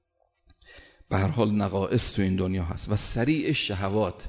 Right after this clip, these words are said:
زمین خورده شهوت‌ها و امیال سرکش. شهوت می‌دونید فقط شهوت جنسی نیست، شهوت یعنی اشتها، یعنی میل.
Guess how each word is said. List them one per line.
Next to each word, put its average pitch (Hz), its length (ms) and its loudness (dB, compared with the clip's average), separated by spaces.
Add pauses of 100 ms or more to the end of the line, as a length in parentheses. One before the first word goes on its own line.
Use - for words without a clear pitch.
(140)
زمین 104 320 -2
خورده 104 360 -2
شهوت‌ها 104 760 -6 (1700)
و 117 340 2 (140)
امیال 107 580 2
سرکش. - 920 -4
شهوت 147 460 -4
می‌دونید 98 440 -6 (300)
فقط 123 240 -6
شهوت 95 360 -4
جنسی 95 560 -4
نیست، - 480 -2 (560)
شهوت 107 800 -2
یعنی 120 180 2
اشتها، 87 600 -2 (680)
یعنی 113 200 0
میل. 113 600 4